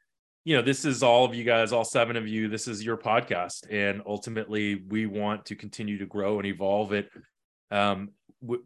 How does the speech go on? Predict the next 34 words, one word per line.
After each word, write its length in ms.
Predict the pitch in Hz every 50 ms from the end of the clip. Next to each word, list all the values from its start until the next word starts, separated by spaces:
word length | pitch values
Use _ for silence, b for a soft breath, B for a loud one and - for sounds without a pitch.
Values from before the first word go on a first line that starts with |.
| - _ _
in 160 | 120 117 117
a 60 | 117
way 200 | 110 117 113 113
that 260 | 113 113 113 113 -
makes 260 | 113 117 113 110 -
sense 240 | - 120 113 107 -
to 100 | - 104
you 60 | 113
guys 260 | 127 127 98 90 87 98
as 160 | 98 90 95
you 120 | 107 113
guys 240 | 123 123 107 98 101
evolve 460 | 104 87 101 98 98 101 104 101 95
and 220 | 104 95 95 92 -
think 140 | - 107 101
about 340 | 107 98 98 98 98 95 -
the 80 | 110 101
way 180 | 95 98 98
that 200 | 98 98 101 87
you 120 | 98 98 90
think 160 | - 98 92
about 220 | 92 98 95 87
both 120 | 98 95 90
life 300 | 98 98 95 95 95 -
and, 200 | 104 95 95 - _
and 240 | 95 95 92 92 90
sports 340 | - - 104 98 95 -
betting 300 | - - 98 95 98 95 92
and 60 | 92
whatnot. 300 | 95 98 92 98 98 98
I 40 | 98
mean, 120 | 104 101
sports 340 | - - - 127 123 120 -
betting, 400 | - 120 113 110 110 107 104 104